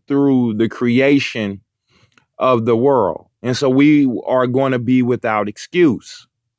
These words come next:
Okay? And then he goes on to tell us that, that our thinking and, uh, uh, the way that we think and the way that our lives was, or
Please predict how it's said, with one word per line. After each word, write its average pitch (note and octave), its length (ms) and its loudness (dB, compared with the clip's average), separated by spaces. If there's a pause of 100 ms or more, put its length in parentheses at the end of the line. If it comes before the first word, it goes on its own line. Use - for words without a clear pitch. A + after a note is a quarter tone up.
Okay? A2+ 500 0 (420)
And C#3 120 2
then F3+ 100 2
he F#3 80 2
goes E3 320 0
on D#3 220 -2
to C#3 100 -14
tell F3+ 380 -2
us - 160 -8
that, C3+ 320 -4 (400)
that C#3 360 -2
our B2+ 180 0
thinking B2+ 720 -6 (360)
and, B2+ 500 -2 (340)
uh, A2+ 480 0 (280)
uh, A2+ 400 -2 (500)
the C3 160 2
way D#3 280 2
that C#3+ 200 0
we C3+ 140 0
think D#3+ 360 -6
and C3+ 100 -4
the B2+ 80 -4
way D3 240 0
that C#3+ 200 0
our C3+ 120 0
lives C3 440 -2
was, B2+ 720 0 (800)
or C#3+ 520 0